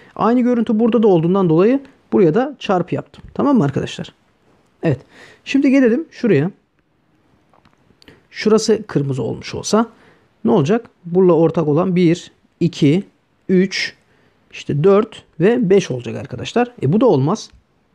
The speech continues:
E, bu da olmaz. O zaman buraya da bir çarpı yapıyorum. E, burayla örnek görüntü olan da burası arkadaşlar. E, benzer şekilde bakın şurayı kırmızı yapsam, e, benzer durum yine aynı olacak. Bir, iki, üç, dört, beş tane olacak.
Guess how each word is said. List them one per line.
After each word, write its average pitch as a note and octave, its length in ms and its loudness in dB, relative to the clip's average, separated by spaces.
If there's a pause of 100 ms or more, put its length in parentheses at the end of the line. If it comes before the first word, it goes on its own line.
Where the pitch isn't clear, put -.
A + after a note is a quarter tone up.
E, C#3 140 -4
bu F3+ 80 2
da F#3+ 40 4
olmaz. C3+ 440 0 (360)
O E3+ 100 0
zaman G3 240 4
buraya G3+ 200 4
da F3 100 2
bir C3+ 260 -2
çarpı C3 340 -6
yapıyorum. C#3+ 440 -2 (500)
E, C#3+ 120 0
burayla A3 280 4
örnek G#3+ 340 2
görüntü G#3 280 0
olan E3+ 220 2
da G#3 120 0
burası F#3 260 0
arkadaşlar. B2 500 -4 (360)
E, C3+ 100 2
benzer A#3 260 2
şekilde A3 380 -2
bakın G#3+ 200 0
şurayı A3+ 340 0
kırmızı G#3+ 320 0
yapsam, G#3+ 340 0 (340)
e, D#3 120 0
benzer G#3 360 2
durum G3+ 200 0
yine G#3+ 120 2
aynı C3+ 260 0
olacak. F#3 340 -2
Bir, D#3 380 2
iki, - 400 -2
üç, E3+ 400 -2
dört, G#3+ 280 2
beş F3+ 260 2
tane A2 220 -6
olacak. G#3+ 300 -4